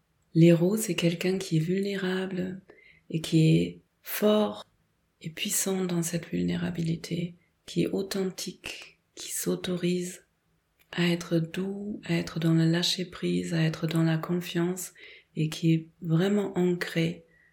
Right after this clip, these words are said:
dans sa propre force, dans sa propre sécurité à l'intérieur. Et en rentrant, je crois qu'on était tous un peu sur un,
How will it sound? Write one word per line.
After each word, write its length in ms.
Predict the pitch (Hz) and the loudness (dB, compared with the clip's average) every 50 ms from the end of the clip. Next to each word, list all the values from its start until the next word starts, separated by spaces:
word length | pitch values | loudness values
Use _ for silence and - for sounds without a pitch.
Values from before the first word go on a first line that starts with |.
| _ _ _ _ _ | _ _ _ _ _
dans 440 | - 160 160 160 160 160 165 160 - - | 0 4 6 6 6 6 4 2 -2 -10
sa 200 | - - - 160 | -14 -8 -6 -6
propre 680 | 156 156 - - - 165 165 - - - - 165 165 175 - - _ _ _ _ _ _ _ _ | -6 -6 -8 -4 -4 -4 -4 -4 -8 -8 -4 -4 -4 -4 -8 -12 _ _ _ _ _ _ _ _
force, 600 | - - 170 160 160 - - - - - - - | -2 0 0 0 0 -2 -6 -8 -8 -10 -10 -10
dans 180 | - 151 147 151 | -8 -6 -6 -6
sa 200 | 156 - 160 156 | -6 -4 -6 -6
propre 460 | 156 - - - - 160 160 - - | -6 -8 -10 -8 -8 -8 -6 -6 -6
sécurité 920 | 156 160 - - 156 160 160 - - 165 160 160 160 160 - - 151 160 165 | -6 -4 -2 -2 -2 -2 -2 -4 -2 -2 -2 -2 -2 -4 -8 -6 -6 -6 -4
à 100 | 165 156 | -4 -2
l'intérieur. 960 | 156 156 151 156 - - 160 156 156 156 151 165 165 - - - - _ _ _ _ _ _ _ _ _ _ _ _ _ _ _ _ - | -2 -2 -4 -4 -6 -6 -6 -6 -6 -6 -6 -8 -8 -10 -14 -20 -20 _ _ _ _ _ _ _ _ _ _ _ _ _ _ _ _ -2
Et 140 | - 180 180 | 2 4 6
en 200 | 170 165 165 160 | 8 8 6 6
rentrant, 600 | 160 160 170 170 170 170 - - - 180 190 196 | 6 6 6 6 4 2 0 2 2 4 4 4
je 100 | 196 185 | 2 0
crois 240 | 170 - - 170 170 | -2 -2 -2 -2 -2
qu'on 220 | 170 - 165 160 | -2 0 4 4
était 460 | 160 160 160 160 170 170 170 170 - - _ _ _ _ _ _ _ | 6 4 4 2 0 -2 -2 -2 -6 -14 _ _ _ _ _ _ _
tous 280 | - - 220 220 214 - | -4 -2 0 0 2 2
un 120 | 180 170 | 2 2
peu 180 | 170 - - 190 | 2 0 -2 -4
sur 300 | 190 - - 170 170 170 | -4 -2 0 2 2 4
un, 440 | 165 165 160 156 160 165 170 - | 4 6 6 6 4 4 0 -4